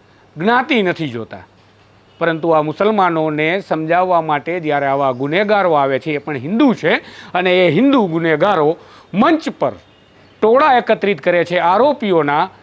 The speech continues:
અને જુહાપુરામાં મુસલમાનોની સભાને સંબોધન કરે છે ગુનેગારો અને આરોપીઓના એક સમૂહ દ્વારા.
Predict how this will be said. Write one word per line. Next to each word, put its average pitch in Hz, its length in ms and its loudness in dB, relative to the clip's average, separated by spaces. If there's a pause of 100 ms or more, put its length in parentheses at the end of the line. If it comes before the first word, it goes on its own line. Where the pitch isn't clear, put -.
(160)
અને 143 160 -2
જુહાપુરામાં 165 920 0
મુસલમાનોની 151 880 -2 (300)
સભાને 180 420 0
સંબોધન 170 600 0
કરે 147 260 0
છે 143 140 -2
ગુનેગારો 151 640 -2
અને 139 160 -2
આરોપીઓના 143 840 -2 (460)
એક 143 200 -6 (480)
સમૂહ 202 300 0
દ્વારા. 117 320 -8